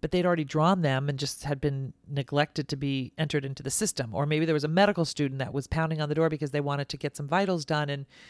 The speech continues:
get some notes done up before the attending came around. And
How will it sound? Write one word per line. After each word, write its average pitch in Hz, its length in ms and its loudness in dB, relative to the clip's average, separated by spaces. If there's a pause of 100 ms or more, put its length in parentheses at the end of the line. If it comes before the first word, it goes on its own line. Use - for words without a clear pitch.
(540)
get - 180 0
some 156 140 0
notes 185 340 6
done 151 240 2
up 143 140 0
before 147 260 -4
the 143 120 0
attending 202 400 -2
came 151 160 2
around. 135 220 0
And 147 140 -2